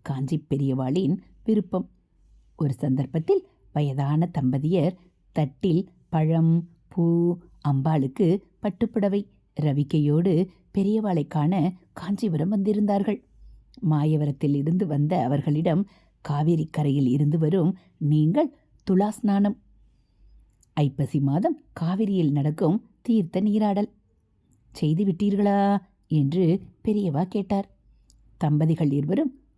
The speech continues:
"ஆமாம் சுவாமி, துலா ஸ்நானம் ஆயிடுச்சு" என்றார்கள். பெரியவா அடுத்த கேள்வியாக, "மாயவரம் ஆற்றங்கரைக்கு துலா ஸ்நானம் செய்ய ஏகப்பட்ட சுமங்கலிகள் வருவாளே?" என்று கேட்டார்.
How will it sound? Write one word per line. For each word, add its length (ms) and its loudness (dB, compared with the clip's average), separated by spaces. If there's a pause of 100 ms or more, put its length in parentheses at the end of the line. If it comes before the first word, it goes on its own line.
"ஆமாம் 380 0
சுவாமி, 600 2 (320)
துலா 240 0
ஸ்நானம் 640 -2 (260)
ஆயிடுச்சு" 600 0 (420)
என்றார்கள். 580 0 (840)
பெரியவா 560 2 (240)
அடுத்த 340 -2
கேள்வியாக, 720 0 (420)
"மாயவரம் 580 -2
ஆற்றங்கரைக்கு 840 -2 (380)
துலா 200 2
ஸ்நானம் 480 -2
செய்ய 440 -2 (300)
ஏகப்பட்ட 680 -2
சுமங்கலிகள் 480 2
வருவாளே?" 760 2 (260)
என்று 360 0
கேட்டார். 520 -4